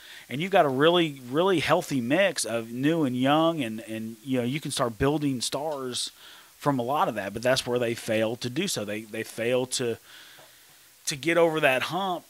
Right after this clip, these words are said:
and create that kind of buzz, 'cause there was never any concernable direction. You know, as far as a booker goes, you know, your job is to, is to point the ship in a direction and go that way. You know, well, the ship changed course so much in T N A that it was almost impossible. You know, one week they would tell us that,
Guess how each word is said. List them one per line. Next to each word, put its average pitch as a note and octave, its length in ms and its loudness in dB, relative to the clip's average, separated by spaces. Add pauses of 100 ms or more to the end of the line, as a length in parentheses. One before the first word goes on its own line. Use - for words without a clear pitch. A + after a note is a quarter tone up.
and B2 140 -8
create C#3+ 500 -2
that B2+ 140 -4
kind C3+ 140 -6
of B2 80 -8
buzz, D#3+ 220 2
'cause C3 180 -4
there C3+ 80 -2
was B2+ 140 -4
never C#3+ 320 0
any C3 380 -2 (340)
concernable C#3 600 0
direction. B2 580 4 (180)
You C3+ 100 0
know, B2+ 220 2
as B2 280 -6
far F#3 200 0
as D3+ 80 -2
a B2+ 40 -8
booker D#3 300 -6
goes, B2+ 320 -2
you C3 80 -2
know, B2+ 60 -2
your C3+ 220 2
job B2 320 4
is B2+ 160 2
to, B2 220 -2
is A2+ 200 -2
to A#2 80 -6
point B2+ 320 -4
the C3 80 -6
ship A#2+ 280 0
in B2+ 60 -2
a B2 100 -2
direction A#2 540 -2 (420)
and B2 140 -4
go A#2 140 4
that A#2+ 200 2
way. F3 220 6
You A2+ 140 0
know, A2+ 100 2
well, A#2+ 240 2 (520)
the C3 60 0
ship F3+ 240 8
changed D3 360 6
course F#3+ 260 -2
so B2+ 100 0
much A#2+ 240 2
in A#2 60 -4
T B2 180 -2
N A#2 80 0
A D3+ 300 4
that A#2+ 140 2
it A#2+ 40 4
was B2 120 0
almost B2 220 -2
impossible. D3+ 640 -4 (280)
You B2+ 80 -4
know, A#2 100 2
one C#3+ 240 4
week D#3 180 -2
they C#3 140 6
would C#3+ 140 6
tell B2+ 260 6
us C3+ 160 4
that, B2 300 2